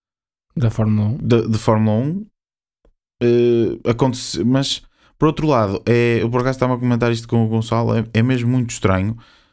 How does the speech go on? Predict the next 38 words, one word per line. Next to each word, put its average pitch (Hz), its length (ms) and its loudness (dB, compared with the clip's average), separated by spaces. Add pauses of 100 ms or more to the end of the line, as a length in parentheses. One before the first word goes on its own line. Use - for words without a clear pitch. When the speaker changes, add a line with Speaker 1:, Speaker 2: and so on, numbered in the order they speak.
(220)
Speaker 2:
Nós 131 180 2
passámos 123 380 0
sempre, - 280 -2
a 131 40 2
época 139 200 -4
passada, 120 500 0
acho 120 180 -8
que - 80 -6
não 127 180 0
houve 92 220 0 (140)
nenhuma, 139 580 0 (520)
eh, 107 680 2
Speaker 1:
Eu 147 80 -2
não 117 80 0
Speaker 2:
nenhuma 135 500 2
penalização 117 880 0 (520)
por, 120 220 4 (240)
por, 117 320 2
eh, 110 360 0
por 117 180 0
tocarem 123 340 0
nos 123 140 -2
ca-, 107 220 2
nos 113 100 0
Speaker 1:
Exatamente. 107 160 2
Speaker 2:
carros 117 280 0
dentro 117 280 -2
dos, 113 400 0
dos 113 160 -6
cinco - 160 -4
segundos. 80 380 -4 (120)
Speaker 1:
E 117 80 -2
já 123 160 0
temos 143 300 0
Speaker 2:
E 147 40 4
Speaker 1:
duas. 156 140 4
Speaker 2:
este 156 180 -2
ano 90 300 -2